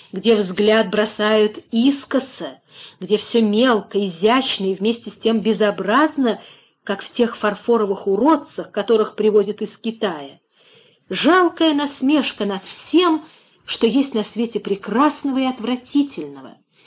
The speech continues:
божественного и дьявольского, бесплотная тень, скелет всего, созданного Богом. Сатурналии у древних римлян празднество в честь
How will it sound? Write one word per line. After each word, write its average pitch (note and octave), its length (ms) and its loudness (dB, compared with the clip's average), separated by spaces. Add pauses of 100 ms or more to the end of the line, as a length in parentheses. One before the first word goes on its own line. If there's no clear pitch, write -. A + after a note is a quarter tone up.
(100)
божественного A3+ 840 0
и A#3 80 -4
дьявольского, E3+ 1000 -10 (320)
бесплотная G3 920 -4 (180)
тень, A#3 440 0 (540)
скелет B3 540 4
всего, A#3+ 760 0 (440)
созданного G3+ 720 2
Богом. D3+ 640 -10 (1700)
Сатурналии A#3 880 0 (440)
у B3+ 100 2
древних C#4+ 500 2
римлян C#4 440 0
празднество F3+ 760 -4
в - 80 -18
честь A3+ 300 -2